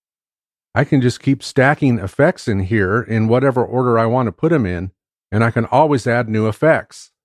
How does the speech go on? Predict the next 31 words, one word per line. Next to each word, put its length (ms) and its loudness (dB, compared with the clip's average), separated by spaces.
Once 220 0
I 80 2
get 200 -2
more 200 2
than 180 0
one 220 2
effect 420 -2
in 120 -2
here 260 0
too, 300 0
you'll 500 -2
see 300 0
that 280 2
on 140 -2
the 100 0
left 280 -2
side 520 2
near 220 -4
the 100 -2
power 320 0
button, 440 -6
there's 220 2
a 80 0
spot 420 0
to 160 -4
grab 460 2
each 280 -8
effect 420 -4
and 160 0
reorder 540 0
it. 160 -16